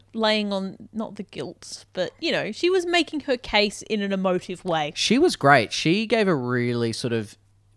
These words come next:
Speaker 2: big speech at Tribal, and I actually thought for a moment it was gonna work. And we did for a moment have the boys sort of chatting
Speaker 1: Yeah.
Speaker 2: about, like, "Ooh.
Speaker 1: What's the alternative?"
Speaker 2: Yeah, what is the alternative? So,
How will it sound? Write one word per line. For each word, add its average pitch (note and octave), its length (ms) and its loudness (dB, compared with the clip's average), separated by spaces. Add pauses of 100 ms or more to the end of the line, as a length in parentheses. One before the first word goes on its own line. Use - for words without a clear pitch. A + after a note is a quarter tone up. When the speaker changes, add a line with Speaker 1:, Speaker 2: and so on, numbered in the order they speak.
(160)
Speaker 2:
big A#2+ 240 0
speech - 460 -6
at A2+ 120 -14
Tribal, A2 380 0
and C3 160 2
I D#4 160 4
actually F#3+ 300 -2
thought A#2 260 0
for B2 100 -4
a A#2 40 -2
moment A2+ 280 -2
it F#2 60 -10
was A2 120 -12
gonna G#2+ 140 -6
work. G#2+ 200 0
And D3 80 -2
we F3 80 0
did B3 180 -4
for C#4+ 140 -2
a C#4 40 0
moment G#3+ 260 -4
have D3+ 180 -4
the C3+ 60 -6
boys B2+ 360 0
sort A#2+ 160 -6
of A2+ 100 -6
chatting B2 600 -4
Speaker 1:
Yeah. F#3+ 220 -4 (380)
Speaker 2:
about, A#2 360 0
like, A2 260 -6
"Ooh. A2+ 540 -6
Speaker 1:
What's F#3 180 -10
the F3+ 80 -8
alternative?" E3 480 -10
Speaker 2:
Yeah, A#2+ 300 0
what A2+ 200 -2
is C3+ 180 -4
the C3 100 -2
alternative? F#2+ 500 -6
So, E3 200 2